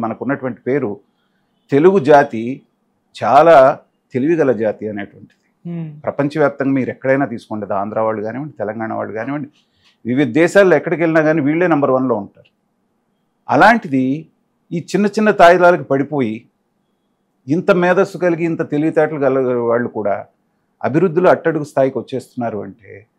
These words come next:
Speaker 1: అంతకుమించి బాధపడాల్సినటువంటి ఇది లేదు.
Speaker 2: మ్మ్.
Speaker 1: ఈ సర్వేలు కూడా ఏంటంటే జనంలో మైండ్ మారింది అనేటువంటిది. ఇందాక నేను అన్నట్టుగా మాకు ఈ సంక్షేమం కంటే కూడా అభివృద్ధి కూడా కావాలి అనేటువంటి భావనకి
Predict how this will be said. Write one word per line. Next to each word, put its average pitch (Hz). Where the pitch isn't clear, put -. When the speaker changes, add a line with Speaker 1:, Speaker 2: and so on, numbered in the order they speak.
Speaker 1:
అంతకుమించి 131
బాధపడాల్సినటువంటి 104
ఇది 92
లేదు. 107
Speaker 2:
మ్మ్. 170
Speaker 1:
ఈ 165
సర్వేలు 185
కూడా 170
ఏంటంటే 139
జనంలో 175
మైండ్ 156
మారింది 143
అనేటువంటిది. 117
ఇందాక 143
నేను 123
అన్నట్టుగా 127
మాకు 139
ఈ -
సంక్షేమం 170
కంటే 110
కూడా 156
అభివృద్ధి 175
కూడా 175
కావాలి 139
అనేటువంటి 117
భావనకి 127